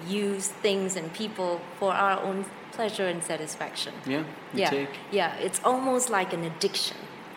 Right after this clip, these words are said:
Speaker 1: right?
Speaker 2: Mm.
Speaker 1: And then when we like something,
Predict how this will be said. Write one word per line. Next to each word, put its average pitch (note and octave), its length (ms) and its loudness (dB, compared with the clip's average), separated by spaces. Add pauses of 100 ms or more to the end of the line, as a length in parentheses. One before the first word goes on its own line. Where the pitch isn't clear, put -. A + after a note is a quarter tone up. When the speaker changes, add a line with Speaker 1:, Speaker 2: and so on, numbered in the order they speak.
(120)
Speaker 1:
right? D#3 220 -4 (240)
Speaker 2:
Mm. A#2+ 240 -4
Speaker 1:
And G3+ 140 0
then G3 180 2 (400)
when F#3 180 0
we E3 120 2
like G3 320 4
something, - 520 -6